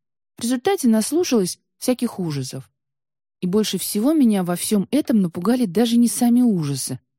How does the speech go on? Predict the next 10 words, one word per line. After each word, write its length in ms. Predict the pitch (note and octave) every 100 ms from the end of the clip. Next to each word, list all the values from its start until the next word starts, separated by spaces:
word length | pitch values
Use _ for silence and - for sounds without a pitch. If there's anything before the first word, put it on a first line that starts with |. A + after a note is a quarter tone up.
| _
а 100 | -
то, 140 | -
что 200 | A3 -
я, 260 | E3+ D#3+ A#3+
возможно, 720 | G3+ D#3 D#3+ A#3+ D#4+ G3+ C#3+ -
отдаю 520 | D#3+ D3+ F3 F#3 A3+
себя 320 | - D#3+ D#3+
в 80 | D3
жены 340 | D3 A3+ A#3+
мужчине 680 | D#3+ D#3+ - - F#4 E4 -